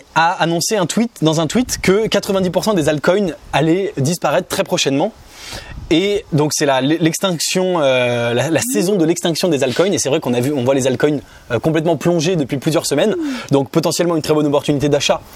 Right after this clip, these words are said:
pour celles qui vont remonter, mais potentiellement une extinction. Donc il a tweeté ça, ça a fait beaucoup parler de lui. Et lui il dit quatre-vingt-dix pour cent de CoinMarketCap va disparaître un jour. Et il dit ça pourrait très bien être maintenant. Ce qui est assez intéressant,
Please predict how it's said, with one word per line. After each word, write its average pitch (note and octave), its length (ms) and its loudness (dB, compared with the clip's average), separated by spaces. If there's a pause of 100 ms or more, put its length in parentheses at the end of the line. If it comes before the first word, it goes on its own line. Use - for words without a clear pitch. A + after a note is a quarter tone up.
(160)
pour - 100 -2
celles D#3 140 0
qui D#3 100 -2
vont C#3+ 80 2
remonter, C#3 460 0
mais E3 280 0
potentiellement D3+ 440 0
une F3+ 100 2
extinction. C#3+ 380 -4 (420)
Donc C#3+ 120 2
il F3 80 2
a E3+ 40 0
tweeté F#3+ 240 0
ça, G#3+ 160 -2
ça E3+ 140 0
a - 20 -2
fait D#3+ 80 0
beaucoup E3+ 220 0
parler D#3 180 2
de D#3 60 0
lui. G#3+ 100 0
Et G3 60 0
lui F#3+ 100 2
il F3+ 60 0
dit F3+ 80 0
quatre-vingt-dix F#3 400 0
pour E3+ 120 -2
cent G3+ 120 0
de E3 80 0
CoinMarketCap E3 580 0
va D3+ 120 0
disparaître D3+ 600 -2
un D3+ 140 0
jour. G3 260 0 (540)
Et D#3 60 0
il C#3 60 2
dit F3 120 0
ça D#3 100 -2
pourrait D3 220 0
très E3 160 -2
bien F3 120 0
être E3+ 220 -6
maintenant. D3+ 340 0 (380)
Ce - 80 -8
qui - 80 0
est D3 40 4
assez D3 120 -2
intéressant, E3+ 560 0